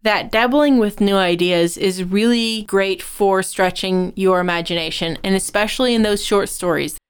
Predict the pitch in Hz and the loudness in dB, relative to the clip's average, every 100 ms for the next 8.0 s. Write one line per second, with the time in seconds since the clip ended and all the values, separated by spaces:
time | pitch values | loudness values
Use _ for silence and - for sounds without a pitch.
0 | _ - 202 196 220 214 214 214 - 208 | _ -2 -2 0 0 0 0 -4 0 2
1 | 202 185 180 175 - - 202 190 185 185 | 2 2 0 -2 -6 0 2 4 2 0
2 | - 240 240 - - 208 226 247 247 240 | -2 -2 -2 -10 -2 2 4 4 2 2
3 | 226 226 240 214 190 233 226 202 - - | 0 2 2 4 4 2 0 -2 -2 -2
4 | 180 175 175 170 170 156 - - 165 160 | -2 0 -2 -2 0 0 -2 -2 0 2
5 | 156 156 170 147 151 196 - _ _ 202 | 2 0 -6 -4 -4 -6 -14 _ _ -4
6 | 202 196 - 240 233 233 - - 226 220 | 0 -2 -2 -2 0 -2 -4 -2 0 0
7 | 196 180 - - 180 160 - - - | 2 0 -2 0 2 2 -2 -8 -12